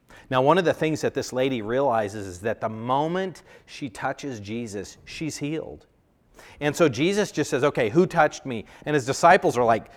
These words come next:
"Jesus, what are you talking about? There's a crowd here. People are pressing in on you. Everybody's touching you. What do you mean, who touched me?" And, and this woman, she's, she's shrinking back, and,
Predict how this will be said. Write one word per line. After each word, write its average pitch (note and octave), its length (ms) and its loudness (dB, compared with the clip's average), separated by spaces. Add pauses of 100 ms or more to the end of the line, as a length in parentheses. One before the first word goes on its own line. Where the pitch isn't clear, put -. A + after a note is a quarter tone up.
(180)
"Jesus, C#3+ 340 -2
what D#3 140 4
are G#3 40 2
you F3 100 2
talking C#3 460 2
about? E2 280 -8
There's E3 160 0
a G3 60 -8
crowd D#3 440 4
here. A2 260 -2 (220)
People A3+ 280 4
are D#3+ 120 6
pressing F3+ 520 2
in F3+ 140 2
on C3+ 180 0
you. A#2 120 -4 (140)
Everybody's A3 580 6
touching C#3 400 4
you. C3 100 2
What A3 120 0
do E4 60 4
you C#4+ 120 4
mean, G3+ 220 6
who E3+ 200 4
touched C#3 420 -2
me?" E2+ 360 -12 (1200)
And, D#3+ 180 0
and D#3+ 160 0
this D#3 160 -2
woman, F#3+ 360 2
she's, C#3+ 420 -4 (140)
she's C3+ 320 -6
shrinking F3+ 500 -2
back, D#3 420 0
and, A#2+ 160 -6